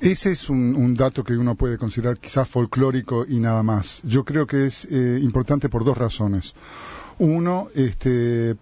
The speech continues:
para mostrar y hacer visible el aporte de la cultura al Producto Bruto. Y <clears throat> te diría que ahí la,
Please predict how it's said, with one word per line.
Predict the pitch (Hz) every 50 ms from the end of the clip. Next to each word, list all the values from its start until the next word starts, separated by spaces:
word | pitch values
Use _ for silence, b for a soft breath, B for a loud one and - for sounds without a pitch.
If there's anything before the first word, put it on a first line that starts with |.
| - -
para | 139 135 131 123
mostrar | 123 113 - - 139 143 147 165 185 165
y | 156 127
hacer | 123 110 - 143 135 131
visible | 123 113 - - 160 156 147 127 120 120 117 120 -
el | 127 123
aporte | 120 101 - 147 135 110 - 127
de | 120
la | 113 113
cultura | 101 - 131 120 110 101 - 139 127 120 113 107 104
al | - 110 110 98
Producto | - 110 110 107 - 131 113
Bruto. | 107 113 143 160 - - 202 208 208 - B B B B B B B B B B B B B - - -
Y | - 185 180 165 151 151
<clears throat> | - - 220 277 226 220 180 139 127 101
te | - 139
diría | 131 131 127 131 139 143 143 135
que | 123 - 135
ahí | 123 131 139 147 151 - 208
la, | 143 117 117 113 117 117 113 113 110 107 107 104